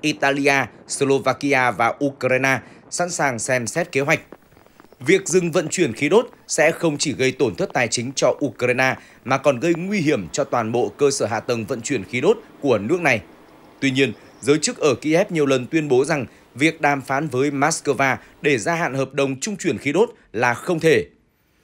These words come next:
Hệ thống truyền tải khí đốt tự nhiên của Ukraine có khả năng bơm khoảng một trăm bốn mươi tỷ mét khối khí đốt sang châu Âu hàng năm.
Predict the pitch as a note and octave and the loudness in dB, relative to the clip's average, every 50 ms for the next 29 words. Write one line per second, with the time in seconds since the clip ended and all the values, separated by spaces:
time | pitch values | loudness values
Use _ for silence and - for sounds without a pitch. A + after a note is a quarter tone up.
0 | _ _ _ _ _ - F3 E3+ E3 D#3 D#3+ F3+ G3+ - G3+ D#3+ C3+ - C#3+ B2 | _ _ _ _ _ 2 2 4 4 2 0 0 0 -2 -2 -2 0 -2 -2 -2
1 | G#2 - C#3 C#3+ D#3 G3+ G#3 - E3+ B2+ C3 C#3 D3 C#3+ B2+ - D3+ C3+ A2 - | -2 -4 -4 0 0 0 0 0 -4 -2 0 0 -2 -2 -2 -2 0 2 2 2
2 | - - - C#3+ - - B2 C3 C3 C#3 C#3 C3+ A#2+ - - - _ _ _ D3+ | 2 -2 -2 -2 -2 -2 -2 0 2 2 2 0 0 -4 -8 -20 _ _ _ 2
3 | E3 - - C#3 A2 A#2 B2 B2+ C3 D3 C3+ C#3+ C3+ B2 B2 - C#3 B2 G2+ F#2+ | 2 4 2 -2 0 0 -4 -4 -2 2 2 2 2 0 -2 -2 -2 -2 -2 -2
4 | G#2+ A#2+ A#2+ A#2 - - D#3 D#3 D3+ C3+ B2+ C#3 D#3+ F3 E3+ F3 E3 C3+ G2+ F#2 | -4 -4 -4 -2 -2 -4 -4 -4 -2 -2 -4 -2 -2 -4 -4 -2 -2 -4 -4 -2
5 | A#2 D3+ D#3+ - C#3+ C#3 C3+ - C3 B2+ C#3 G3 A#3+ A#3+ - - _ _ - - | -2 -2 -2 0 -4 -4 -4 -4 -4 2 2 2 2 2 -4 -16 _ _ -6 -4
6 | C#3 C3+ B2+ A#2 - - D3 B2 B2+ C3 B2 A#2 A#2 G2+ G#2+ B2+ C3+ B2 | -2 -2 -4 -4 -2 0 2 2 2 2 0 -2 -4 -2 0 0 0 -2